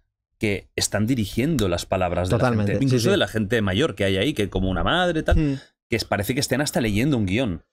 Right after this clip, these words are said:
Speaker 2: Sí, o sea,
Speaker 1: Y
Speaker 2: si
Speaker 1: se
Speaker 2: te
Speaker 1: nota.
Speaker 2: fijas, es lo que te decía, eh, como el, solo se ven una vez, o sea, es muy difícil volver a revisionarlos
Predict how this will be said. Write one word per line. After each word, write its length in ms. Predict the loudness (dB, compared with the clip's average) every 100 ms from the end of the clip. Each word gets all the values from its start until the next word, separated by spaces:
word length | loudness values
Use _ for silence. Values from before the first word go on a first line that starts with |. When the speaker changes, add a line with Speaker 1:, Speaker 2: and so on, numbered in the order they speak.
| _ 0
Speaker 2:
Sí, 260 | 4 4 4
o 40 |
sea, 100 | 2
Speaker 1:
Y 40 |
Speaker 2:
si 60 | 2
Speaker 1:
se 60 | 2
Speaker 2:
te 60 |
Speaker 1:
nota. 180 | 4 2
Speaker 2:
fijas, 280 | 2 0 2
es 100 | 2
lo 100 | 2
que 80 | 2
te 60 | 2
decía, 560 | 2 2 0 0 -2 -2
eh, 440 | 0 2 0 -2 -4
como 260 | -2 0
el, 380 | 2 2 0 -4 -6
solo 340 | 0 4 4
se 80 | 2
ven 120 | 2
una 160 | 2 2
vez, 340 | 2 0 -4 _ -10
o 40 |
sea, 260 | -2 -2 0
es 140 | 0 2
muy 120 | 2
difícil 720 | 2 2 0 2 0 0 -4 -4
volver 400 | 0 2 4 4
a 60 |
revisionarlos 640 | 4 2 2 0 0 -2